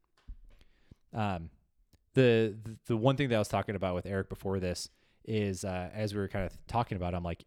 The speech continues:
I wonder if, I keep referencing my shoulder, right? It's kind of a,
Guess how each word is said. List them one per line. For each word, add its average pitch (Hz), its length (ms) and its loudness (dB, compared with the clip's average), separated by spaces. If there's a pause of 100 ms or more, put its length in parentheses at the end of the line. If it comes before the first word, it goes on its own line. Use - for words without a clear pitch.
I 104 120 2
wonder 165 560 2
if, 107 380 -2 (760)
I - 40 0
keep 147 180 2
referencing 113 380 2
my 82 80 -6
shoulder, 76 300 -8
right? 82 160 -6
It's 82 120 -10
kind 90 180 -2
of 82 60 -10
a, 82 160 -2